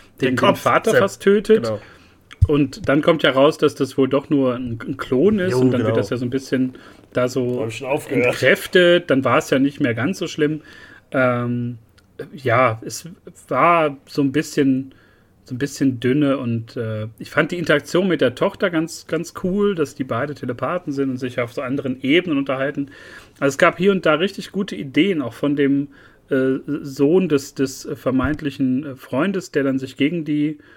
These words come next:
Speaker 2: Superhelden gestellt hat, der diesen Stab hat, wo er einfach nur den Ort sagt und dann, äh, taucht er halt da auf. Äh, fand ich halt irgendwie auch sehr, sehr witzig, hat man genug draus gemacht. Auch nah an der Vorlage, wo er halt sagt so, ähm, irgendwie Haifischbecken.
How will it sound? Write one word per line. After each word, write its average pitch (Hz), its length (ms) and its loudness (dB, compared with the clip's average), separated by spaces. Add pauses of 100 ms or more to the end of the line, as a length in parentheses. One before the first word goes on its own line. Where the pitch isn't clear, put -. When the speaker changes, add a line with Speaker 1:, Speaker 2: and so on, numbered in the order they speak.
(280)
Speaker 2:
Superhelden 139 440 0
gestellt 135 400 -6
hat, 139 180 -8
der 123 80 -2
diesen 123 240 -4
Stab 139 400 0
hat, 165 260 -2
wo 135 120 2
er 135 60 2
einfach 139 180 -6
nur 131 100 -4
den 120 160 -8
Ort 170 260 0
sagt 151 460 -2
und 147 180 -6
dann, 127 360 -6
äh, 131 180 -6 (400)
taucht 139 240 -2
er 127 80 0
halt 120 180 -4
da 113 60 -6
auf. 147 380 -6 (720)
Äh, 123 180 0
fand 135 240 -6
ich 131 80 -10
halt 113 100 -6
irgendwie 113 160 -6
auch 123 160 -8
sehr, 139 240 -4 (120)
sehr 139 180 -2
witzig, 175 420 -6
hat - 140 -12
man 127 240 -4
genug 135 260 -6
draus 127 300 -6
gemacht. 131 420 -8
Auch 139 160 -6
nah 143 280 2
an 147 120 -2
der 123 220 0
Vorlage, 156 560 -2
wo 131 120 -2
er 120 60 0
halt 120 140 -2
sagt - 220 -6
so, 131 280 -6
ähm, 113 280 -8 (480)
irgendwie 117 260 -6 (440)
Haifischbecken. 151 680 -4